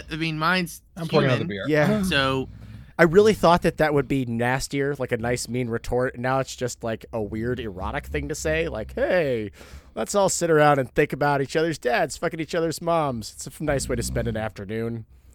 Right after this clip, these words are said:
Speaker 3: God, the drugs are <laughs> really good today. I feel awesome.
Speaker 1: So do we. I mean,
Speaker 3: Woo!
Speaker 1: we're, we're, we're getting along fine here. We're just, you know, we're, um, we're, we're trucking along in our little,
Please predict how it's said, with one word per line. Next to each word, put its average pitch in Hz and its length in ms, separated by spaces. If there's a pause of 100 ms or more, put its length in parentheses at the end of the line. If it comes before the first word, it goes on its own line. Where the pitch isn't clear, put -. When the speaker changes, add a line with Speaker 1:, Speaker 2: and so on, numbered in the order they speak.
(320)
Speaker 3:
God, 151 200
the 98 80
drugs 127 360
are 101 140
<laughs> 147 340
really 151 340
good 220 360
today. 147 520
I 240 100
feel 135 420
awesome. 214 380
Speaker 1:
So 302 120
do 330 100
we. 311 280 (100)
I 185 80
mean, 196 240 (260)
Speaker 3:
Woo! 494 100 (340)
Speaker 1:
we're, 214 160
we're, 220 200
we're 233 120
getting 254 200
along 247 220
fine 156 240
here. 170 160
We're 170 80
just, 185 380 (160)
you 139 80
know, 165 160
we're, 165 180
um, 170 320 (240)
we're, 160 160
we're 190 120
trucking 320 300
along 320 280
in 143 80
our 143 80
little, 135 280